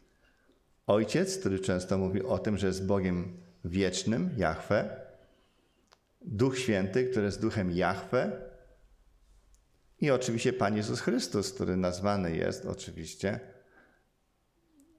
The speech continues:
Synem Bożym i również Jahwe Zbawicielem. I trzeba o tym pamiętać. Już w Starym Testamencie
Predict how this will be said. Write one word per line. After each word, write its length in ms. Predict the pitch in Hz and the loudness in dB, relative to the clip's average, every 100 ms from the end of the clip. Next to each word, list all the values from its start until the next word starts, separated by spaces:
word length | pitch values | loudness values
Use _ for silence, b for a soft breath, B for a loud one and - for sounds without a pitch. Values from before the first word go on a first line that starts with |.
| _ - | _ -18
Synem 500 | - - 101 90 92 | -8 -2 0 2 2
Bożym 580 | 87 80 - 101 160 76 - - - - | 2 0 0 0 -2 -6 -10 -20 -10 -4
i 120 | 143 | -2
również 460 | 92 101 110 - | 0 -2 -4 -6
Jahwe 440 | 113 80 73 - 104 | -2 -2 -2 -2 -2
Zbawicielem. 760 | 104 101 135 - 254 208 95 - - - _ _ _ _ _ _ _ _ _ _ - | 0 -2 -4 -4 -2 0 -2 -6 -14 -20 _ _ _ _ _ _ _ _ _ _ -10
I 60 | - | -2
trzeba 360 | 110 90 95 | 0 2 2
o 100 | 87 | 0
tym 200 | - 92 | -2 -4
pamiętać. 760 | 123 147 156 131 - - - - _ - | -2 -2 -2 -2 -6 -10 -16 -20 _ -4
Już 160 | 131 - | -2 0
w 20 | |
Starym 280 | 165 180 156 | 0 0 0
Testamencie 920 | 139 - 117 110 170 165 - 117 | -2 -2 0 0 0 -2 -2 -2